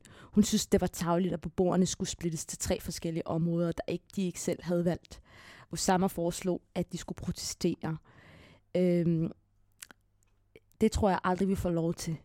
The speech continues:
sagde Mustafa grinende. Fatima var vild med ideen. Hun foreslog, at de tog til ejendomskontoret og bag, bad for s-, bestyrelsesformanden om hjælp. De teleporterede sig lynhurtigt til kontoret, hvor Hassan Ibrahim sad på kontoret og arbejdede foran sin computer.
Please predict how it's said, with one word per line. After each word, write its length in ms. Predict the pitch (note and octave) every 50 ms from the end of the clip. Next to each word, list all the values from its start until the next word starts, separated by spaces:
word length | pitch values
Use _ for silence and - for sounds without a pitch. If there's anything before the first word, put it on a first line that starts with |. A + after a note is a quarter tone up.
| _ _
sagde 340 | - - - F3 E3 D#3+ E3
Mustafa 420 | E3 D#3 D3+ - - - - E3
grinende. 500 | - - - E3 D#3+ D#3 D#3+ D#3+ D#3 D#3 C#3+ - _ - - - - - - -
Fatima 360 | _ - F#3 - - G#3+ G3
var 260 | F#3 E3+ F3+ F3 E3 D#3+
vild 200 | G#3+ E3 F#3 G3+
med 120 | F3+ F3+ -
ideen. 460 | - - - F3 E3+ - - D#3+ D3+
Hun 120 | C#3+ E3
foreslog, 360 | - - - F3+ F#3+ - - G3
at 100 | F3+ -
de 60 | F#3
tog 280 | - - - G3 - -
til 100 | - -
ejendomskontoret 960 | - - F3 F3 - F3+ F3 - - - F3 E3 - - F3 D#3+ D#3 D3 -
og 100 | - E3+ -
bag, 200 | - E3 D3+ - - - F3+ -
bad 220 | - F#3 F#3 F3+ F3+
for 160 | - - E3+
s-, 140 | - - - _ - _ _
bestyrelsesformanden 1080 | G3+ F3+ - - C#4 A#3 F3 E3+ - - - - - D#3+ D3+ D3+ D#3 D#3 D3+ D3+ D#3 -
om 140 | - D#3 D#3
hjælp. 360 | D#3 D#3 D3+ - - _ - - - - -
De 60 | - E3
teleporterede 680 | - - F#3+ F3 D#3+ - E3+ - - - F#3 - -
sig 160 | - - E3+
lynhurtigt 480 | E3+ F#3 F#3 D#3 F3 F3 E3+ E3 - -
til 80 | -
kontoret, 540 | - - D#3+ D3 - - - - - E3+ E3+ - - - - - - - _
hvor 80 | - F3+
Hassan 520 | F3 D3+ F#3 F3+ F3+ - - G3+ G3 F3 -
Ibrahim 520 | - F#3+ - - F#3+ F#3 E3 F3+ F3+ F3+ - - - - - - - -
sad 280 | - - - F#3 F3+ F3+
på 280 | - - G#3 G#3 F#3 -
kontoret 480 | - G3 F#3 - - G#3 F#3 E3+ F3+
og 200 | F3+ - - -
arbejdede 420 | E3+ F3 F3+ F3 F3+ F3 E3+ F3 F3
foran 240 | - F3 E3 E3+ E3
sin 180 | - - F#3
computer. 540 | E3 - F3+ F3 - - F3 D#3+ F3 F3 F3